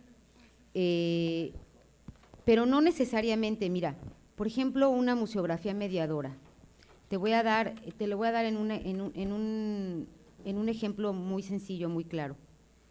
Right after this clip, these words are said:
Tú te enfrentas ante un objeto y tú lo que quieres es despertar la reflexión de la persona que está viendo el objeto. No le quieres informar, no es, no es necesario, o sea, es un objeto, vamos, para los fines de tu exposición,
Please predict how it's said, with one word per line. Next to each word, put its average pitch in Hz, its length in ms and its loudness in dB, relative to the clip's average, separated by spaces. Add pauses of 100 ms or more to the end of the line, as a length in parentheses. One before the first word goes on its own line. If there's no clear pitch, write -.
(200)
Tú 262 120 -2
te 294 120 2
enfrentas 240 600 0
ante 190 220 0
un 196 140 0
objeto 208 540 -2 (840)
y 202 100 -4
tú 285 160 4
lo 311 220 8
que 214 220 0
quieres 233 720 0 (160)
es 220 340 -2 (300)
despertar 208 840 0 (360)
la 202 160 4
reflexión 196 880 0 (500)
de 208 160 2
la 190 180 2
persona 214 420 0
que 214 60 -4
está 190 220 -4
viendo 185 260 -2
el 180 100 -2
objeto. 156 380 -6 (400)
No 285 220 4
le 349 160 2
quieres 302 340 6
informar, 208 540 -2 (1040)
no 240 160 4
es, 262 320 2
no 247 160 4
es 269 60 6
necesario, 214 560 2
o 180 40 0
sea, 240 120 -2
es 247 100 -2
un 269 100 2
objeto, 240 500 0
vamos, 208 260 0
para 208 200 0
los 208 180 0
fines 262 240 0
de 240 100 0
tu 196 100 -4
exposición, 190 560 -4